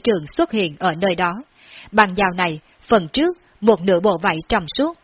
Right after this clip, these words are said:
đang dường nành mua vuốt, phần sau lại hiện ra dịch xanh sền sệt, phần đuôi trực tiếp xuất hiện ở trong đỉnh nhỏ, xem ra đỉnh này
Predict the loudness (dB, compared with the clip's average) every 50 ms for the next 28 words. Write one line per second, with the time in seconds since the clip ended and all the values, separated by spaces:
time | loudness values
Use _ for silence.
0 | _ -20 -20 _ 0 0 0 0 0 0 0 0 0 0 -2 -4 -4 -4 -2 0
1 | 0 0 0 0 -2 -2 -4 _ _ _ _ _ _ _ _ -2 0 0 0 0
2 | -2 -6 -4 0 0 0 0 -2 -6 _ _ -4 2 2 2 2 2 0 -2 -2
3 | -4 -4 -4 -2 -2 -2 -4 -6 _ _ -6 0 0 0 0 -2 -6 -4 -4 -4
4 | -4 -4 -6 -2 -2 -2 -2 -2 -4 -6 -6 -6 -6 _ _ _ _ _ -20 -20
5 | -20 _ -2 2 2 2 2 4 4 4 4 4 2 0 0 0 0 -2 -2 -2
6 | -2 -2 -2 -2 -2 0 -2 -2 -2 -2 -4 -2 0 0 0 0 -2 -2 -2 0
7 | -2 -2 -2 -2 -4 -4 -4 -6 -12 -16 _ _ _ _ -12 -4 -2 0 0 0
8 | 0 -2 -2 -2 -2 -4 -10 _ _ _ 2 2 2 2 2 0 0 0 0